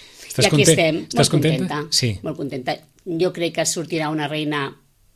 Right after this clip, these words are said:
Speaker 2: xula, divertida, sí que és veritat que, que darrere hi ha una feinada, doncs, com totes les reines que s'han fet, o sigui, no crec que sigui ni més ni menys. Tothom quan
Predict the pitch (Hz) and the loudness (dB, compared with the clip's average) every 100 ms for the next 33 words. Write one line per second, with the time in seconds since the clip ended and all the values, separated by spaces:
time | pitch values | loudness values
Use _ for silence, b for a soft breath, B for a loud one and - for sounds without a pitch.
0 | b b b - - 190 190 214 247 - | b b b -8 0 4 4 2 -2 -8
1 | - b b b b - 165 156 180 180 | -20 b b b b -6 -2 -2 -4 -2
2 | 180 202 220 254 254 b b b b _ | 2 2 2 -2 -10 b b b b _
3 | _ _ _ _ _ - 202 185 165 160 | _ _ _ _ _ -6 -4 -2 -2 -2
4 | 160 170 165 165 160 143 - - - - | -2 0 0 2 2 0 -8 -14 -14 -20
5 | - - 180 165 165 170 165 160 156 156 | -20 -6 -2 0 2 2 2 0 -2 -6
6 | - 165 160 156 156 151 143 131 151 _ | -2 -2 0 0 0 0 -2 -4 -10 _
7 | _ _ - - 151 - 143 - - 247 | _ _ -20 -12 -10 -8 -8 -6 -6 -4
8 | 185 139 143 139 139 - - 131 - 180 | -2 -4 -6 -6 -6 -6 -8 -10 -4 -2
9 | 202 135 - 139 143 151 - 156 160 - | -2 -8 -8 -6 -6 -6 -8 -8 -6 -6
10 | 147 147 143 147 135 139 151 165 269 302 | -6 -6 -4 -4 -4 -4 -2 -2 -4 -8
11 | - B B B - 170 165 160 156 156 | -16 B B B -10 -6 -4 -4 -4 -4
12 | 160 151 151 | -2 -2 -4